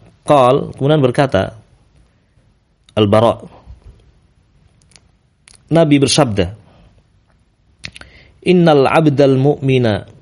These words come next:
idza kana fi inqita'in minad dunya wa iqbalin minal akhirah, nazala ilaihi malaikatun minas sama'i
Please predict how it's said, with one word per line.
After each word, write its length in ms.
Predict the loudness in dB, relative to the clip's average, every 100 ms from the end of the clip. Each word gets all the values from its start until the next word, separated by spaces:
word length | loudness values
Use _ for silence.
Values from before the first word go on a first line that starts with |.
| -20 -20 _ _ _ _ _ _
idza 320 | -2 0 0
kana 400 | 0 0 2 0
fi 240 | -2 -4
inqita'in 640 | -2 -4 0 0 2 -2 -2
minad 320 | 0 0 0
dunya 480 | -2 0 -2 -2 -2
wa 160 | -2
iqbalin 800 | -4 -2 0 2 2 2 -2 -4
minal 320 | -4 0 0
akhirah, 640 | 0 -2 0 0 -2 -4 -14 _ _ _ _ _ _ _ _ _ _ _ _ _
nazala 400 | -2 2 2 2
ilaihi 400 | 2 2 2 0
malaikatun 800 | 0 2 2 2 0 0 -2 -2
minas 320 | -4 -2 -4 -2
sama'i 880 | -2 0 0 -2 -2 -4 -4 -8